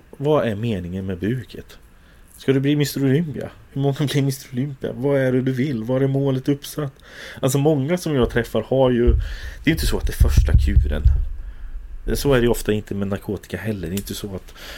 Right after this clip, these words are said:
man kanske rör på första gången och så går man till en, eh, kurator eller man går och pratar med någon och säger, "Oh, jag rör på en gång och jag vill sluta." Utan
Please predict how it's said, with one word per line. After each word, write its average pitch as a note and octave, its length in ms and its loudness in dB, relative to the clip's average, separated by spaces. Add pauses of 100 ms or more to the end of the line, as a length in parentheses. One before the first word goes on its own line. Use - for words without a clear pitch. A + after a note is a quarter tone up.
(200)
man G2+ 100 -8
kanske G2+ 200 -4
rör G#2+ 120 2
på G#2 200 -8
första - 340 -4
gången G2 420 -2
och F2 60 -4
så G2 80 -4
går F#2+ 160 -4
man F#2 140 -4
till G2 260 -4
en, F#2 260 -4
eh, F2 720 -6
kurator G2+ 640 -4
eller F#2 100 -4
man F2+ 160 -6
går G2 120 0
och F#2 100 -4
pratar F2+ 320 -4
med F#2 100 -6
någon F2 140 -6
och F2 60 -10
säger, E2 200 -4
"Oh, G2 240 0
jag F#2 120 -2
rör F2+ 80 -2
på F2+ 240 -2
en F2+ 120 0
gång F2+ 280 -2
och F2 260 -6
jag F2 80 -2
vill E2+ 100 -4
sluta." F2 460 -6
Utan D#2+ 300 -6